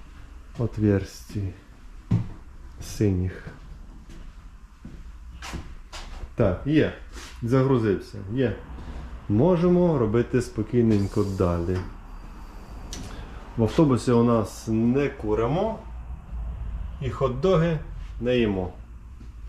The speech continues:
Так. Побачив хибу. Бачите, от інколи оглядаєш і замічаєш.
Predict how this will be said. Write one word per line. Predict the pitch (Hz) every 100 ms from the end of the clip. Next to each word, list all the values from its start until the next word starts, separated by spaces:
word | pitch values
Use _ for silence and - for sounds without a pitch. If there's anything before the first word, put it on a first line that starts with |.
| - - - - - - - - - - -
Так. | 104 87 85 - - - - - - - - - - - - - - - -
Побачив | 165 156 180 180 156
хибу. | - 113 101
Бачите, | 101 151 185 - -
от | 110 107 104 - - - - - - -
інколи | 143 165 165 151 160 160 -
оглядаєш | 123 120 120 117 185 196 - - -
і | 160
замічаєш. | 147 143 135 - 101 98 98 104 - -